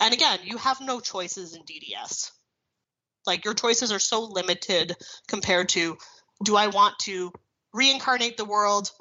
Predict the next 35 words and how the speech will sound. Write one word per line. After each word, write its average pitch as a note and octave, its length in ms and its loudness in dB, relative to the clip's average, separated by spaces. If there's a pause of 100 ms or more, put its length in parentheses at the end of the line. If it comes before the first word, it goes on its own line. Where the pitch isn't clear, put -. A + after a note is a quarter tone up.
(200)
destroy G3+ 320 0
the G3 80 0
world, F#3 460 2 (260)
or, F3 320 0 (560)
I G#3 180 2
don't F3 160 -4
know, F3 320 -8 (120)
be F#3+ 160 -10
a F3 40 -6
demon? F3 280 -12 (960)
And C4+ 80 2
again, D4 220 4 (500)
S D4+ 240 -4
M F#4+ 160 -6
T E4 280 -4 (220)
always C#4+ 360 0
has C#4+ 240 4
the C4 100 -6
same, B3+ 380 2 (580)
the G3+ 120 -2
same A#3+ 360 -2
themes D4 440 2
in F3+ 100 4
it, - 280 -8 (520)
because G#3+ 260 4
even A#3 240 4
four, C4+ 540 6
in G#3 160 0
its G3+ 160 0
weird A#3+ 340 2 (480)
bad B3+ 380 6
Dungeons D4 380 0
and D4 120 -6
Dragons C4+ 480 -2
experimentation, D#4+ 1400 -2